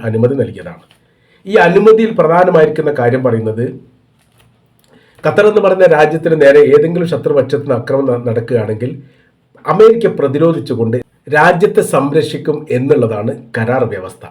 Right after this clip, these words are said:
ഈ കരാർ വ്യവസ്ഥയുടെ ലംഘനം നടന്നു ജൂൺ, ആ, സെപ്റ്റംബർ മാസം ഒൻപതാം തീയതി. അതോടുകൂടി അറബ് രാജ്യങ്ങൾ രണ്ടിലധികം തവണ രഹസ്യമായ രീതിയിൽ ഒരു മീറ്റിംഗ് നടത്തി.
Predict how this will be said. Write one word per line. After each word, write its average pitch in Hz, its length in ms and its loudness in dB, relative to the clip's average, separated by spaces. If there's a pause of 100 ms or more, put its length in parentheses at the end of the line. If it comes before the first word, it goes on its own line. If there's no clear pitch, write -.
(1600)
ഈ 220 160 -2
കരാർ 160 320 2
വ്യവസ്ഥയുടെ 131 420 2
ലംഘനം 120 500 0
നടന്നു 110 500 -4 (220)
ജൂൺ, 123 360 -6 (240)
ആ, 113 420 -4
സെപ്റ്റംബർ 123 460 -2
മാസം 110 480 -8
ഒൻപതാം 107 440 -6
തീയതി. 87 240 -20 (920)
അതോടുകൂടി 135 680 2 (720)
അറബ് 214 380 4
രാജ്യങ്ങൾ 123 520 0 (560)
രണ്ടിലധികം 170 920 2
തവണ 107 340 -6 (800)
രഹസ്യമായ 180 680 2
രീതിയിൽ 117 440 -4
ഒരു 117 160 -4
മീറ്റിംഗ് 113 360 -8
നടത്തി. - 280 -8